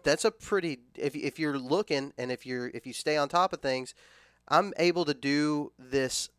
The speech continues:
this hunt. I could hunt North Dakota, um, which I'm hunting private land, but if I wanted to hunt public land, that was actually my original plan, was to hunt public land out there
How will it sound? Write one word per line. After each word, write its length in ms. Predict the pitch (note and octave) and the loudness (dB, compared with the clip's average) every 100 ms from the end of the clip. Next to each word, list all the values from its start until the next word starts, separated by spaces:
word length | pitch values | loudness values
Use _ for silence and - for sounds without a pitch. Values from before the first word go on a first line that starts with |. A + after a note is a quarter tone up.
| _ | _
this 260 | C3 C3 - | -4 -4 -2
hunt. 300 | C#3 B2 - | -2 0 2
I 140 | C#3+ | 0
could 140 | E3+ D3+ | 2 0
hunt 320 | C#3+ C3+ - _ - | 2 0 -2 _ -14
North 320 | C3 C#3+ E3+ | -4 -4 -2
Dakota, 580 | F#3 - C3+ B2 A#2 A#2 _ _ _ _ _ _ | -6 0 2 2 0 -2 _ _ _ _ _ _
um, 380 | B2 A#2+ A2+ A2+ | 0 2 0 -4
which 160 | B2 | -2
I'm 120 | C3 C3 | 0 4
hunting 220 | E3 E3 | 4 4
private 360 | F#3 F3 F3 - | 6 8 6 2
land, 220 | D#3+ D3+ | 0 2
but 100 | C3 | 2
if 80 | D#3 | 4
I 60 | |
wanted 300 | F3 G3+ F3 | 4 4 2
to 60 | C3 | 0
hunt 180 | B2 - | -2 -2
public 280 | A#2+ A2 | -4 -4
land, 160 | A#2 A#2+ | -6 0
that 80 | C3+ | 2
was 100 | C#3+ | 4
actually 280 | C#3 - C3+ | 2 0 0
my 120 | B2+ | 2
original 360 | B2 B2 B2 | 0 -4 -8
plan, 300 | G#2+ C3 B2+ | -6 -4 -2
was 120 | A2+ - | -4 -6
to 60 | |
hunt 160 | B2 A2+ | -8 -6
public 300 | B2+ A#2 - | -4 -6 -4
land 200 | B2+ B2 | -4 -2
out 140 | A2 | -4
there 220 | - A2 | -4 -8